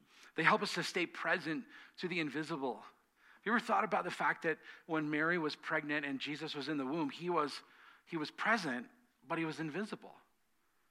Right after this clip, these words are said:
The whole month of December, Jesus is in the womb. He's coming, but he's not quite there, but he's present. He's with us in the moment.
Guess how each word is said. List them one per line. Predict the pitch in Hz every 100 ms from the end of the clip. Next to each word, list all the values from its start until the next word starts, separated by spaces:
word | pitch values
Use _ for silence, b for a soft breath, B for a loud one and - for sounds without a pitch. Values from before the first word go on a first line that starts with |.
| b b _
The | 165
whole | - 254
month | 220 190 220 -
of | 147
December, | 131 - 233 165 139 143 B B B B _
Jesus | - 240 247 220
is | 170 185
in | 185
the | 151
womb. | 190 151 117
He's | - 175 - B B B B -
coming, | - 240 240 113 - - -
but | 180
he's | 165
not | 214 220 -
quite | 175 151
there, | 214 185
but | 131
he's | 117 - -
present. | 151 185 104 104 B B
He's | - 127
with | 127 196 -
us | 147 - B B -
in | 139
the | 131
moment. | 120 117 107